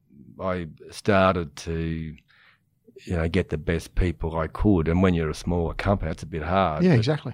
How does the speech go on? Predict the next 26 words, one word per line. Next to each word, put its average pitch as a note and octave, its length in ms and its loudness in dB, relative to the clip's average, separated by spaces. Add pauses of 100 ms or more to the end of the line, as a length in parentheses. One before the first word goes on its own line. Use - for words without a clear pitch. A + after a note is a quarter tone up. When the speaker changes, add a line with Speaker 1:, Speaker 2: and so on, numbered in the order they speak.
Speaker 1:
And F2 120 -8
picking G#2 300 0
the E2+ 80 0
last, E2 280 -2
say, D#2 120 -6
ten F#2 320 -2
years, F2 640 -6 (120)
you F2+ 100 -4
know, E2 120 2
I D#2 60 0
had E2 120 -6 (240)
absolutely E2 500 -2
had D#2 220 -4
the, E2 200 -4
the E2 240 -4
best D#2+ 560 -8 (260)
management E2 640 -2
team D#2+ 380 -4 (640)
in E2+ 320 -2
the D#2 160 -2
industry, D#2+ 460 -2
in D#2+ 80 -2
the D2+ 100 -4
country. E2 320 -4
That, E2 160 0
that F2+ 200 -4